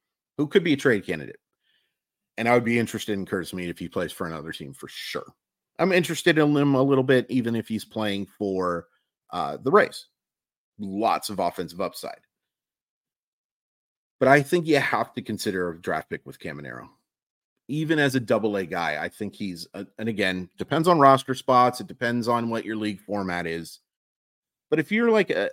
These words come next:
in a standard <laughs> league with twenty-five roster spots, is he one of the three hundred best options for twenty twenty-four? You bet your sweet you know what he is.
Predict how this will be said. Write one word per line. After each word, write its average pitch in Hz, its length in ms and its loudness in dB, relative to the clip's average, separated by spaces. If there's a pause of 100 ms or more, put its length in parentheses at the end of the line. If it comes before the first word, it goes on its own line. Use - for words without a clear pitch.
in 131 160 2
a 123 60 2
standard 147 600 2
<laughs> 117 280 -6
league 139 160 -4
with 135 140 2
twenty-five 123 560 2
roster 110 380 -2
spots, 127 540 0 (560)
is 135 160 -2
he 196 180 -4
one 143 300 -2
of 151 160 0
the 135 100 2
three 127 560 -2
hundred 135 800 2
best 110 640 -2
options 127 600 -2 (140)
for 113 80 -8
twenty 117 300 -8
twenty-four? 117 640 -4 (560)
You 262 220 2
bet 151 260 2
your 101 80 -6
sweet - 400 0
you 139 140 2
know 113 140 2
what 107 300 -4
he 82 220 -12
is. - 280 -14